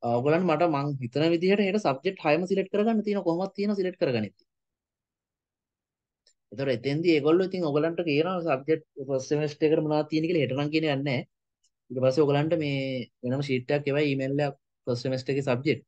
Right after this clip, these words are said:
සාමාන්‍ය ෆස්ට් සෙමෙස්ටර් එකේ සබ්ජෙක්ට් තමයි අර මං කිව්වේ ඒවා. ඔපරේෂන් රිසර්ච්,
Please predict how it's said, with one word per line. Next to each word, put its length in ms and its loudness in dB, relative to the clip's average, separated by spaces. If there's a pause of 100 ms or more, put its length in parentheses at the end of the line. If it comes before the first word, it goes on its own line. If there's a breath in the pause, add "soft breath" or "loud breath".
(260)
සාමාන්‍ය 320 2
ෆස්ට් 480 0
සෙමෙස්ටර් 340 -2
එකේ 140 4
සබ්ජෙක්ට් 320 0
තමයි 180 0
අර 80 0
මං 160 -2
කිව්වේ 240 2
ඒවා. 140 -2
ඔපරේෂන් 400 0
රිසර්ච්, 340 0